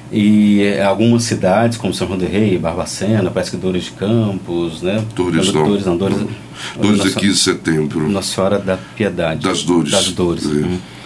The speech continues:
Speaker 1: Mas, enfim, é, e onde que não, não tem como se celebrar no dia quinze, como que é feita a celebração?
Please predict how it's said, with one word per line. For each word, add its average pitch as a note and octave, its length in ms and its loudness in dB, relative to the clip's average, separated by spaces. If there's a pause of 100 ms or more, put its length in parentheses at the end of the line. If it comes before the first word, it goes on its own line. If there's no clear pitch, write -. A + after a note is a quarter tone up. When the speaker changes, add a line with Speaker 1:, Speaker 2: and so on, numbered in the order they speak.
(220)
Speaker 1:
Mas, D3+ 160 2
enfim, A#2+ 380 2 (260)
é, A2 240 2
e D3 120 4
onde D3+ 440 2
que B2+ 300 2
não, A#2+ 340 2
não A2+ 220 4
tem A#2 120 2
como A2 220 2
se A2 120 -4
celebrar G2 420 0
no G2 60 2
dia F2 160 0
quinze, B2 480 2
como B2+ 280 -2
que B2 60 -2
é G#2+ 40 0
feita - 220 -4
a - 40 -12
celebração? - 480 -8